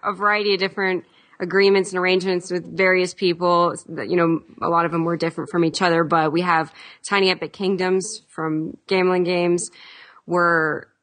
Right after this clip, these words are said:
where they, uh, have a much bigger set. They have, uh, sixteen pieces actually, and you need seven of each of the sixteen to play their game with our pieces. So it's a very large set, and we did a license agreement with them to have officially licensed pieces.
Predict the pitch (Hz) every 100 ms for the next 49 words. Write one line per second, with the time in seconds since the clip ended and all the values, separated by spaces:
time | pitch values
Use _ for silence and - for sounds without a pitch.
0 | _ _ _ _ _ _ _ _ - 180
1 | 175 170 175 170 165 160 151 147 196 175
2 | 160 139 - - - 180 202 - 202 180
3 | 170 - 151 139 160 165 165 156 151 160
4 | 147 143 - 196 - - 190 180 - 170
5 | - 160 165 151 147 - 151 147 143 143
6 | 151 151 147 - 180 156 151 143 143 _
7 | - 160 160 147 151 - 160 - - 156
8 | 143 143 - - 170 - 175 156 151 151
9 | 151 156 147 135 147 - 147 - 165 151
10 | 135 131 - 139 135 151 151 180 165 147
11 | 160 170 165 - 165 156 - - - -
12 | - - 160 156 151 151 135 165 156 147
13 | 143 156 156 170 160 160 156 151 135 147
14 | 165 156 156 151 151 147 151 - 151 151
15 | 143 135 143 143 - 190 180 175 170 156